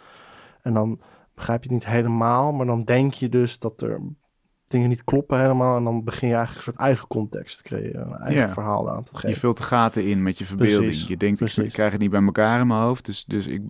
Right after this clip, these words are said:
Speaker 2: bedenk wel wat er tussenin ligt.
Speaker 1: Ja, ja. En dat is iets wat nu heel veel gebeurt. Ja,
Speaker 2: Ja.
Speaker 1: ja. En heel veel op, eh, ja.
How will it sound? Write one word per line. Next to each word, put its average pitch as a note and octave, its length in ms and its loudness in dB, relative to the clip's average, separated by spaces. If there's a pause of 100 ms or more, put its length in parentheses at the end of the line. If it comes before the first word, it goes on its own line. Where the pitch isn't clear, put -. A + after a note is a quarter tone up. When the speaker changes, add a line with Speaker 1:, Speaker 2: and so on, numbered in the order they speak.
(140)
Speaker 2:
bedenk A2 320 2
wel G#2+ 120 2
wat G#2 140 0
er G#2+ 80 -4
tussenin A2 380 -2
ligt. - 420 -6
Speaker 1:
Ja, A2+ 320 0 (480)
ja. A2+ 280 2 (140)
En A#2+ 100 -2
dat A#2 160 2
is A2+ 100 -2
iets A#2 160 -2
wat A#2+ 120 2
nu A2+ 220 2
heel G#2+ 200 4
veel G2+ 260 -4
gebeurt. - 600 -12 (160)
Ja, - 180 -6
Speaker 2:
Ja. G2+ 200 -2 (160)
Speaker 1:
ja. G2+ 220 -2 (100)
En G#2 200 -4
heel G#2 120 0
veel G2+ 200 -2
op, G#2 160 -10
eh, A2 180 -6 (1120)
ja. A2+ 260 -8